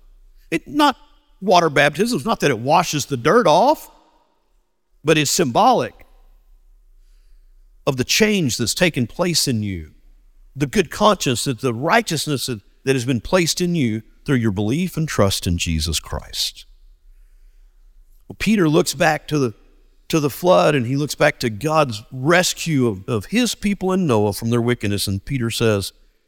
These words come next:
"What God's done through his Son is he's provided you an out." And there's a whole bunch of people that aren't gonna believe it. But those who do,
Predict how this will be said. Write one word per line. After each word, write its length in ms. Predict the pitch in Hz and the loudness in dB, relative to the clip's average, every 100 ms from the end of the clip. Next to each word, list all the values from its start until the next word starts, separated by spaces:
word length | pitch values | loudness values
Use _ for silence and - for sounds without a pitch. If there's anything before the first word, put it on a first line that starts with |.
| _ _ _ _ _ _ | _ _ _ _ _ _
"What 240 | 110 123 110 | -2 -2 0
God's 300 | 143 185 - | -2 -2 -2
done 200 | 180 165 | -2 -2
through 180 | 156 147 | -4 -4
his 160 | 143 | -4
Son 240 | - 127 98 | 0 0 0
is 120 | - | -2
he's 160 | 135 | -6
provided 500 | - 113 117 120 104 | -4 -4 -2 -4 -4
you 100 | 107 | -2
an 80 | 101 | -2
out." 440 | 90 80 76 - - _ _ _ _ _ _ _ _ _ _ _ - | -2 -4 -10 -16 -20 _ _ _ _ _ _ _ _ _ _ _ -2
And 200 | 120 98 - - | 2 2 -2 -8
there's 260 | 101 110 98 | 0 2 2
a 60 | |
whole 220 | 95 131 | 0 0
bunch 220 | 143 160 180 | 0 -2 -2
of 100 | - | -2
people 320 | 131 95 95 | -2 -2 -4
that 100 | 90 | -2
aren't 180 | 98 104 | -4 -4
gonna 140 | 104 | -6
believe 300 | 117 104 82 | -4 -4 -4
it. 240 | 76 - - _ _ _ - _ _ _ _ _ _ _ _ _ _ _ _ - | -10 -14 -20 _ _ _ -20 _ _ _ _ _ _ _ _ _ _ _ _ -4
But 180 | 107 | 0
those 280 | 120 131 147 | 2 2 0
who 140 | 185 165 | -4 -4
do, 340 | 131 73 | -4 -6